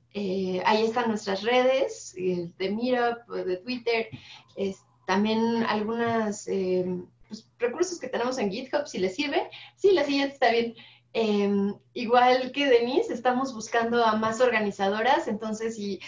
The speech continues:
ustedes están en la Ciudad de México y nos quisieran apoyar, pues buenísimo. O también si quieren, eh, iniciar un capítulo en otra parte de México, escríbanos y con mucho gusto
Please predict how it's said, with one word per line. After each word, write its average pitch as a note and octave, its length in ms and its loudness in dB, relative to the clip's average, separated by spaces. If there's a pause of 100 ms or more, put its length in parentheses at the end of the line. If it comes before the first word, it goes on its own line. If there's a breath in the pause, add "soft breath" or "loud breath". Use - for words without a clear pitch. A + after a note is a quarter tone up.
(160 loud breath)
ustedes B3 280 0
están A3 240 0
en A3+ 140 2
la G3+ 80 2
Ciudad G3+ 280 0
de A3 160 0
México G#3+ 480 -6
y G3+ 120 0
nos F#3+ 180 -2
quisieran G#3 580 -2 (280 loud breath)
apoyar, G3+ 680 2
pues F#3 440 -2
buenísimo. C4 680 -2
O C#4 180 6
también C#4+ 440 4
si - 140 -4
quieren, B3 500 2
eh, G3 320 0
iniciar A3+ 460 2
un C#4 120 -4
capítulo A#3 680 -2
en A3 180 2
otra C4 300 0
parte A#3+ 260 0
de A3+ 160 2
México, A#3+ 460 -2
escríbanos B3+ 680 -4
y A3+ 60 -12
con G3+ 160 -4
mucho A3 320 -4
gusto A3 460 -8